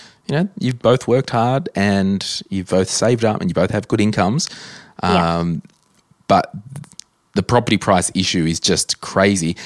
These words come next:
Speaker 1: And now what are your plans? Are you totally deflated and you're like, "This is too hard, who cares?" Or what are you thinking as a,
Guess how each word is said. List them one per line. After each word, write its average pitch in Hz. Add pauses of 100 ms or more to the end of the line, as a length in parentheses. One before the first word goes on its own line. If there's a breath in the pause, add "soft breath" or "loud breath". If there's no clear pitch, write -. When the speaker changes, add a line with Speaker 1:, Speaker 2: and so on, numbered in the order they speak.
(140 loud breath)
Speaker 1:
And 117
now 127
what 127
are 147
your 147
plans? 98 (320 loud breath)
Are 101
you 95
totally 104
deflated 95
and 95
you're 92
like, 90
"This 92
is -
too 95
hard, 90
who 95
cares?" 92 (480 loud breath)
Or 87
what 101
are 95
you 87
thinking -
as 82
a, 85